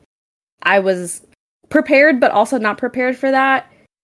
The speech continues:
it was, like, such a blessing in disguise because I think it just taught me that,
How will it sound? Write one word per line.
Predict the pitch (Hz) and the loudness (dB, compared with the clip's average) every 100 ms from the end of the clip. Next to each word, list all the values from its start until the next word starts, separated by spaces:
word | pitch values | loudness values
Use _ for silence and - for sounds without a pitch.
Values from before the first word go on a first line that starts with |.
| _ _ | _ _
it | 226 233 | 2 2
was, | 247 | 2
like, | 226 190 202 | 0 -2 -4
such | - 208 208 | -4 -2 -2
a | 202 | -2
blessing | 180 185 202 | -2 -4 -6
in | 196 | -6
disguise | 165 - 175 160 175 180 | -8 -6 -2 0 0 -2
because | 170 160 180 165 165 156 | -8 -6 0 0 0 -4
I | 175 | -8
think | 170 190 185 - | -4 -4 -4 -6
it | 185 | -6
just | 185 180 - | -4 -6 -4
taught | 180 165 | -4 -2
me | 185 180 | -4 -2
that, | 170 165 - | 2 0 -2